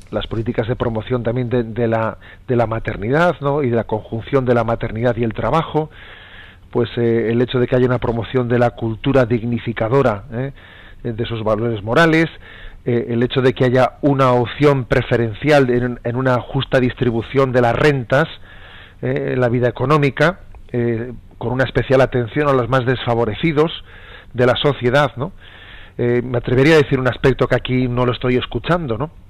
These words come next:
El que, el que los, estos partidos políticos expresen cuál es su compromiso con los pueblos subdesarrollados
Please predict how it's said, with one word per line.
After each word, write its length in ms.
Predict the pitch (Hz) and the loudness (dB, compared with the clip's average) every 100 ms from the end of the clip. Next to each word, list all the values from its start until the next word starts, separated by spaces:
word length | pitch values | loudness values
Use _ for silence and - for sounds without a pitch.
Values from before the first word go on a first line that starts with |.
| - - - - | -20 -20 -20 -2
El 160 | 123 - | -2 2
que, 120 | 127 | 2
el 340 | 127 123 120 | 4 2 0
que 140 | - 120 | 0 0
los, 140 | 120 - - | 0 -4 -8
estos 300 | 110 - 123 | -6 -4 -2
partidos 400 | 127 117 135 123 | -2 0 -2 0
políticos 500 | 123 120 123 143 127 | -2 -2 0 0 -2
expresen 600 | 110 - - 180 - 127 | -6 -4 2 2 2 -2
cuál 200 | 120 135 | 2 2
es 60 | 127 | 2
su 120 | 123 | 0
compromiso 580 | 131 120 113 117 143 139 | -2 -2 -2 -2 0 0
con 160 | 123 117 | 0 -2
los 180 | 110 - | -4 0
pueblos 340 | 131 127 131 | 2 4 2
subdesarrollados 1080 | 131 120 117 - 113 107 101 170 135 95 | 0 0 0 -2 -2 -2 0 2 0 -4